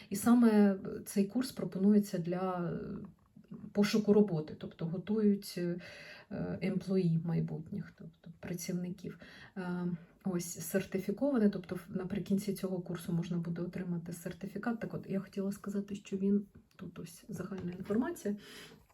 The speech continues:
що він на чотири місяці розрахований, тридцять годин,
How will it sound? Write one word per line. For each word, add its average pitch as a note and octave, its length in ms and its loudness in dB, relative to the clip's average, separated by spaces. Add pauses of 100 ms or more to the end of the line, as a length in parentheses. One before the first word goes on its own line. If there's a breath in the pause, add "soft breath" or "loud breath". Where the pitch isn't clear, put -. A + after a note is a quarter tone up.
(680)
що G3 120 2
він G#3 340 10
на F#3+ 200 8
чотири F#3 380 6
місяці G#3 480 6
розрахований, A#3+ 680 6
тридцять G#3+ 360 4
годин, F#3 440 2